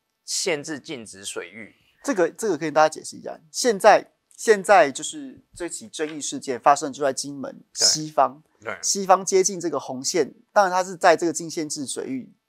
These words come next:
Speaker 2: 以内发生的这样子的一个，就是我，我，我方给的方位是在这里啦，然后发生，然后所以就发生这个渔船这个，
Speaker 1: 嗯。
Speaker 2: 这个执法追逐的这个事件。那，那现在回头，对方的意思就是说，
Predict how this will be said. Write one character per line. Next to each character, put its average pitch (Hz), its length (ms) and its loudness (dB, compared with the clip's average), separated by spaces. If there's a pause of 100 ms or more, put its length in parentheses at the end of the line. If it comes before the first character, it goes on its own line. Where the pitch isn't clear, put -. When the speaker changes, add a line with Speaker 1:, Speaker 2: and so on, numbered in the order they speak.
(100)
Speaker 2:
以 277 80 -10
内 135 400 -8
发 127 140 -2
生 135 140 -12
的 127 80 -14
这 123 120 -12
样 120 140 -6
子 110 120 -20
的 101 100 -20
一 110 80 -20
个， 117 180 -14 (380)
就 220 100 -6
是 254 40 -2
我， 147 220 0
我， 135 240 -8
我 131 120 -12
方 180 180 -4
给 135 140 -10
的 110 60 -18
方 131 180 -8
位 135 80 -10
是 - 80 -18
在 127 100 -6
这 120 160 -8
里 - 140 -14
啦， - 160 -12
然 - 80 -8
后 113 60 -2
发 131 160 2
生， 135 160 -8
然 113 80 -4
后 110 60 -2
所 117 120 -12
以 - 20 -12
就 113 160 -10
发 110 160 -4
生 123 140 -10
这 127 80 -12
个 110 60 -12
渔 113 120 -18
船 113 220 -14
这 120 60 -16
个， 107 140 -14
Speaker 1:
嗯。 - 100 -20
Speaker 2:
这 - 80 -20
个 113 100 -18
执 117 180 -10
法 110 220 -6
追 127 160 -8
逐 107 140 -18
的 104 60 -14
这 117 100 -14
个 101 40 -12
事 107 220 -8
件。 - 240 -14 (440)
那， 190 360 8 (120)
那 165 100 -4
现 202 120 2
在 180 60 4
回 151 160 0
头， 131 320 -4 (420)
对 196 220 6
方 160 260 4
的 147 160 -4
意 151 100 -8
思 143 140 -6
就 139 160 -6
是 139 100 -8
说， 123 240 -4